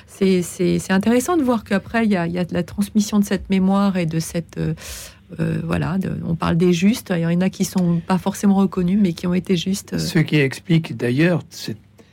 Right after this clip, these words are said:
Speaker 2: cette multitude d'actes, de petits actes de courage quotidien, d'héroïsme secret, euh, ce qui explique qu'il y ait, qu'il y a, que finalement il y a eu, euh, les,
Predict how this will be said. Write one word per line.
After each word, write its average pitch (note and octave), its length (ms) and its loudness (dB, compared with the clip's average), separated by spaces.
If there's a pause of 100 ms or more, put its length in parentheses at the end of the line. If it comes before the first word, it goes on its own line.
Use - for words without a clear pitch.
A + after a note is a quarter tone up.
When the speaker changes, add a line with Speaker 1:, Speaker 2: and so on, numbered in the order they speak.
(580)
Speaker 2:
cette - 300 -4 (140)
multitude C3 1000 0
d'actes, C#3+ 420 -2
de B2 100 -4
petits B2 500 -4
actes C3+ 260 -2
de A2+ 260 -6 (120)
courage C#3+ 420 2
quotidien, C#3+ 680 2
d'héroïsme C3+ 720 2
secret, D#3+ 580 0 (520)
euh, A#2+ 340 0 (340)
ce - 180 -8
qui A#2+ 140 -4
explique C#3+ 380 0
qu'il B2 220 -8
y C3+ 40 0
ait, A#2+ 220 0
qu'il B2+ 180 -10
y A#2 60 -4
a, A#2 60 -2 (460)
que - 120 -2
finalement C3+ 440 2
il C#3 100 2
y B2+ 60 -2
a B2+ 40 0
eu, B2 240 -2 (600)
euh, B2 280 0
les, A#2+ 420 -2